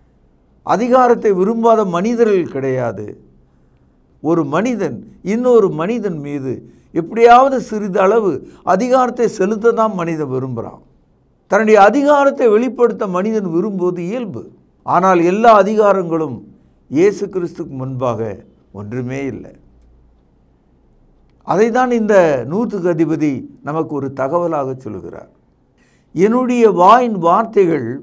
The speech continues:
மனிதர்களை கீழ்ப்படிய செய்கிறது, ஆனால் இயேசுவின் வார்த்தைகள் இயற்கையை கீழ்ப்படிய செய்கிறது, பிசாசுகளை கீழ்ப்படிய செய்கிறது, மனுஷருக்கு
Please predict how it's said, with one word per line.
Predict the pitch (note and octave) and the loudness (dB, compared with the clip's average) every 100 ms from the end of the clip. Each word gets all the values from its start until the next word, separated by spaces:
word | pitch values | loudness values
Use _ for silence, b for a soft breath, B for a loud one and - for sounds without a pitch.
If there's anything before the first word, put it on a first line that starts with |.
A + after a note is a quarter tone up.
| - - _ _ _ | -16 -20 _ _ _
மனிதர்களை | - D#3 A3+ C#4 C4+ B3+ A3 A3 G#3 | -6 -2 -2 -4 -2 0 2 0 0
கீழ்ப்படிய | G3+ G3+ D#3 D#3+ D#3 | -4 -6 -4 -2 -2
செய்கிறது, | D3+ C#3 C3 B2+ G#2 - - _ _ _ _ _ _ _ _ _ _ _ _ _ _ _ | -4 -6 -6 -6 -8 -12 -20 _ _ _ _ _ _ _ _ _ _ _ _ _ _ _
ஆனால் | - B2+ D3+ C#3+ B2+ | -8 -4 -2 -2 0
இயேசுவின் | D3+ F#3+ G3 - E3+ C3+ | 2 2 2 -6 -8 -6
வார்த்தைகள் | B2+ C#3+ - C#3+ B2+ G#2 - - _ _ _ _ _ _ _ _ _ _ _ _ _ - - | -2 -4 -4 -6 -6 -8 -12 -18 _ _ _ _ _ _ _ _ _ _ _ _ _ -20 -12
இயற்கையை | C#3 G#3+ C#4 - A#3+ A3 G3 E3+ | -2 2 2 0 0 2 2 0
கீழ்ப்படிய | G#3+ A3 E3+ D#3+ D3+ | -4 -6 -4 -2 -4
செய்கிறது, | D3 B2 B2 G#2+ E2+ - - _ _ _ _ _ _ _ _ _ _ _ _ - | -4 -10 -8 -10 -12 -16 -20 _ _ _ _ _ _ _ _ _ _ _ _ -6
பிசாசுகளை | G3+ G3 C4 C#4 C4+ B3+ A3+ G#3 | -4 2 2 2 0 2 4 4
கீழ்ப்படிய | G#3 A#3 G#3+ F#3+ F3 D#3+ | 0 -6 -4 -4 -2 -2
செய்கிறது, | D#3+ C#3 C#3 C3 A2 - C2 - _ _ _ _ _ _ _ _ _ _ _ _ - | -4 -8 -8 -8 -10 -12 -20 -20 _ _ _ _ _ _ _ _ _ _ _ _ -6
மனுஷருக்கு | D#3+ B3 - C#4 A#3+ G3 | -4 -2 -2 -4 -2 -4